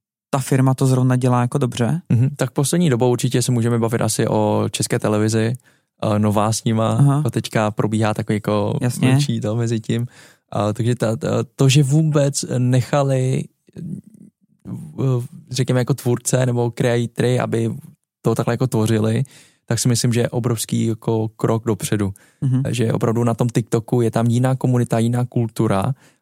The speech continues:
Speaker 2: Ve světě je to hrozně moc vidět, že opravdu ty firmy mezi sebou takhle komunikujou a baví se na tom,
Speaker 1: Jo.
Speaker 2: že to není tak vyhrocený jako na jiných kanálech. Jo, tak na tom TikToku opravdu si tak jako pohrává, dělají se ze sebe srandu a, a li-, lidi to potom baví.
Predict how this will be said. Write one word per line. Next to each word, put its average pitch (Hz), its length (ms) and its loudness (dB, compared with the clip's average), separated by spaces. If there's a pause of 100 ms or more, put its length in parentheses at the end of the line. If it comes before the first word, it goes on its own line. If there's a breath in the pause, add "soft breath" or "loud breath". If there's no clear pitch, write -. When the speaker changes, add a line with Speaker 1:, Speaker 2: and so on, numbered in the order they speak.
(100)
Speaker 2:
Ve 110 100 2
světě 131 260 0
je 123 200 2
to 123 140 2
hrozně 117 300 4
moc 127 160 2
vidět, 107 380 2
že 110 120 0
opravdu 110 480 0
ty 113 120 -2
firmy 120 500 0
mezi 120 220 2
sebou 117 320 -2
takhle - 200 -4
komunikujou 120 640 -2
a 107 60 -2
baví 110 340 2
se - 160 -2
na 98 120 -2
tom, 98 260 -4 (180 soft breath)
Speaker 1:
Jo. 131 80 -2
Speaker 2:
že 117 100 0
to 120 80 2
není 117 180 0
tak 113 160 -4
vyhrocený 113 520 0
jako 110 160 -4
na 110 100 0
jiných 117 360 0
kanálech. 107 560 0 (420 soft breath)
Jo, 107 60 0
tak 113 120 0
na 110 100 0
tom 110 120 0
TikToku 113 380 -2
opravdu 107 240 0
si 110 140 -4
tak 110 120 -2
jako 120 140 -2
pohrává, 110 520 2
dělají 107 220 0
se 113 200 -2
ze 107 180 -2
sebe 120 160 -2
srandu 110 600 0 (640 loud breath)
a, 107 380 0
a 113 140 -2
li-, 117 200 0
lidi 131 280 2
to 135 100 0
potom 139 240 2
baví. 95 300 0